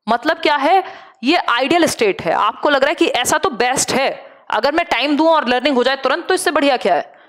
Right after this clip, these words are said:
लेकिन ये इमेजिनरी है, ऐसा पॉसिबल नहीं है कि जितना टाइम दो उतनी लर्निंग हमेशा हो जाए, कभी कभार पॉसिबल है। तो कह सकते हैं कि ये आदर्श स्थिति है, ये आइडियलिस्टिक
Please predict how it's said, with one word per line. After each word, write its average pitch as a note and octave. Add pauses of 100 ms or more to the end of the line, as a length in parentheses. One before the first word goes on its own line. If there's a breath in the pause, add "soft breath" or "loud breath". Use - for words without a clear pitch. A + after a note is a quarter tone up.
(140)
लेकिन F#4
ये G#4
इमेजिनरी C#4
है, - (320 soft breath)
ऐसा C#4+ (240)
पॉसिबल D4+
नहीं G3+
है D4+ (320 loud breath)
कि C#4+
जितना A#3+
टाइम C4+
दो C#4+
उतनी C#4+
लर्निंग C4
हमेशा A#3
हो A#3+
जाए, G3+
कभी A#3
कभार B3+
पॉसिबल G3
है। A#3+ (400 loud breath)
तो F#4+ (320 loud breath)
कह D4
सकते E4
हैं G4
कि F#4
ये E4
आदर्श C#4
स्थिति B3+
है, E4+
ये -
आइडियलिस्टिक D4